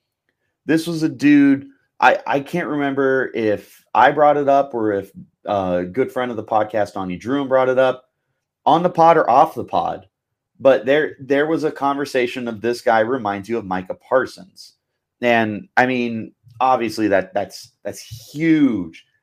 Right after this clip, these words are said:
huge comparison. More, more or less in the build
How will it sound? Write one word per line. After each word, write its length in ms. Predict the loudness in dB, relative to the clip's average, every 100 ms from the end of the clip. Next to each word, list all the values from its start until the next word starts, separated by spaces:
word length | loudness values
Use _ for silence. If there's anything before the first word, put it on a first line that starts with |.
| _
huge 440 | _ 0 0 0
comparison. 600 | -8 -4 -4 -4 -12 -20 _ _ _ _ _ -18 -16 -16 -18 -16
More, 500 | -6 0 2 2 -2
more 200 | -2 0
or 60 |
less 240 | 2 0 0
in 140 | -10
the 80 | -8
build 640 | -10 -2 0 2 0 -4